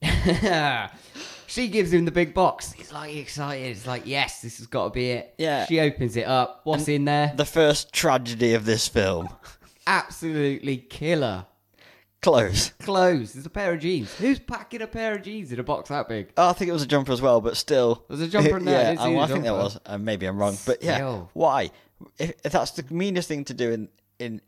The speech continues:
Speaker 2: in the, well, probably not in the world, 'cause we're about to watch, talk about a lot meanest things, but packing clothes into a box that is huge
Speaker 1: Absolutely
Speaker 2: for your
Speaker 1: terrible.
Speaker 2: child.
Speaker 1: She plays dumb as well. She's like, "Oh, I didn't know," 'cause he
Speaker 2: Yeah.
Speaker 1: wants the doll.
Speaker 2: What's
Speaker 1: It's like,
Speaker 2: wrong?
Speaker 1: "Oh, it's too late
Speaker 2: You
Speaker 1: now."
Speaker 2: bastard.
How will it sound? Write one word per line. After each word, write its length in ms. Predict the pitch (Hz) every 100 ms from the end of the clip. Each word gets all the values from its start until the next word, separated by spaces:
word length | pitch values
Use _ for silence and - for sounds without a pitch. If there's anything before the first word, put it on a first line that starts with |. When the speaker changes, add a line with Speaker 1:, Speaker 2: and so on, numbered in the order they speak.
| 123
Speaker 2:
in 140 | 120 117
the, 80 |
well, 260 | 107 107 101
probably 240 | 98 131
not 120 | 104 104
in 60 |
the 80 | 92
world, 200 | 87 90
'cause 120 | 104
we're 60 | 98
about 180 | 101 85
to 60 | 98
watch, 220 | - - -
talk 180 | 104 -
about 180 | 92
a 60 | 78
lot 180 | 95 -
meanest 260 | 95 90 -
things, 200 | 90 - - _
but 240 | 104 - _ _ _ _ _ _ _
packing 520 | 156 143 135 123 113 - - -
clothes 440 | - 127 113 104 101
into 220 | 95 104
a 60 |
box 500 | 95 - 104 87 -
that 140 | - 67
is 120 | 90
huge 760 | - - - 110 82 82 85 - _
Speaker 1:
Absolutely 640 | 127 117 - 113 104 82
Speaker 2:
for 120 | 101 104
your 60 |
Speaker 1:
terrible. 240 | 101 98 87
Speaker 2:
child. 500 | 95 95 98 95 - _ _ _
Speaker 1:
She 260 | - 214 233
plays 300 | - 143 127
dumb 240 | 165 170
as 120 | 123 127
well. 260 | 135 92
She's 240 | - 147 135
like, 200 | 139 147
"Oh, 40 |
I 340 | 170 165 151 139
didn't 280 | 147 147
know," 500 | - 147 151 147 139 117
'cause 120 | 131
he 80 | 135
Speaker 2:
Yeah. 80 | 135
Speaker 1:
wants 240 | 156 160
the 80 | 127
doll. 340 | 107 123 139 131
Speaker 2:
What's 200 | 220 131
Speaker 1:
It's 40 |
like, 80 | 202
Speaker 2:
wrong? 320 | 226 220 151
Speaker 1:
"Oh, 160 | 190 180
it's 120 | -
too 180 | - 160
late 220 | 147 160
Speaker 2:
You 60 | 135
Speaker 1:
now." 200 | 131 120
Speaker 2:
bastard. 520 | 143 95 - - 101